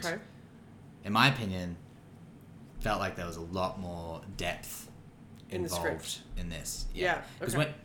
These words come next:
Speaker 2: when, I mean, when you have a title like Jewel of the Fates, it's directly related, related to the, the song and the scenes of things
Speaker 1: It's
Speaker 2: that
Speaker 1: big.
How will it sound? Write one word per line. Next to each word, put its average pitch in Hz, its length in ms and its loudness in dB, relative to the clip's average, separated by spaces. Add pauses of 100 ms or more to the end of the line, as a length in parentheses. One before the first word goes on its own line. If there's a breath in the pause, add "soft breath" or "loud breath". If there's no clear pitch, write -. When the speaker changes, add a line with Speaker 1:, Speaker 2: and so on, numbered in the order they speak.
(140)
Speaker 2:
when, - 100 -2
I 131 40 2
mean, 123 180 6
when 143 80 8
you 156 80 8
have 156 60 6
a 139 60 2
title 117 220 6
like 95 160 2
Jewel 101 200 4
of 85 80 -2
the 80 60 -8
Fates, - 520 2
it's - 380 -8 (220)
directly 98 320 -2
related, 87 300 -2 (240)
related 90 380 -2
to 90 120 -8
the, 78 200 -8 (200)
the 98 80 -4
song 87 420 0 (380)
and 87 260 -4
the 80 60 -2
scenes 87 420 -2
of 80 240 -6 (640)
things 101 280 4
Speaker 1:
It's 90 80 6
Speaker 2:
that 87 140 6
Speaker 1:
big. - 300 6